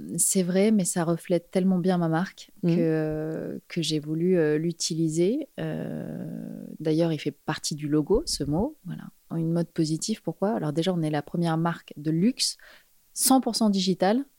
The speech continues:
Speaker 2: Mhm.
Speaker 1: inclusive et éthique.
Speaker 2: Mhm.
Speaker 1: Voilà. Donc, c'est-à-dire que,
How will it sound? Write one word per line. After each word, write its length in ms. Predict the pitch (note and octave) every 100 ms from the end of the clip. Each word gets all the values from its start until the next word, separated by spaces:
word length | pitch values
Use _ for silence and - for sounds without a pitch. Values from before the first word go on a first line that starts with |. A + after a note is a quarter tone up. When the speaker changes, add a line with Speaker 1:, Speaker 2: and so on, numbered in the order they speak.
| _ _ -
Speaker 2:
Mhm. 80 | F3+
Speaker 1:
inclusive 640 | G#3 G3+ G3 F3 F#3+ A3 - _ _
et 120 | - D#3+
éthique. 440 | - - - - -
Speaker 2:
Mhm. 240 | D3 C3+ C4+ -
Speaker 1:
Voilà. 200 | D#3 D3 _
Donc, 80 | D#3
c'est-à-dire 500 | - - E3 E3 D#3+
que, 180 | - E3